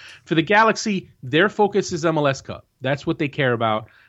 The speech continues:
And I know Seattle fans will be like, "Oh, that's convenient. You know, they wanted the Supporters' Shield. We, you know, eh, whatever." Like, the fact is, L A, M L S Cup is their priority.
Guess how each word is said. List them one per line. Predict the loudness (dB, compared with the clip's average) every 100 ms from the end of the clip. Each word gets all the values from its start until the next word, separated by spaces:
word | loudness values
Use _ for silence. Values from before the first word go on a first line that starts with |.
| -4
And | 0
I |
know | 2 2
Seattle | 4 2 2
fans | 0 -2 -2
will |
be | -2
like, | 0 2
"Oh, | 2 2
that's | 2 0
convenient. | -4 -8 -2 2 4 4 2 -4 _ _ -10
You | -4 0
know, | 0
they | 0
wanted | 0 0 -2 -6
the | -10
Supporters' | -14 -14 -12 -10 -12
Shield. | -12 -8 -6 -8 -10 _ _ _
We, | 0 2
you | 2
know, | 4 4
eh, | 2 -2 -4 -6 -10 -12 -12 -8
whatever." | -2 2 2 0 -4
Like, | -2 -2
the | -2 -4 -2
fact | 0 0 2
is, | 0 0
L | 0 2 4
A, | 2 0
M | -2 0
L | 0
S | -2
Cup | -4 -4 -4
is | -6 -4
their | -2 -2
priority. | 0 -2 -2 0 -2 -4 -10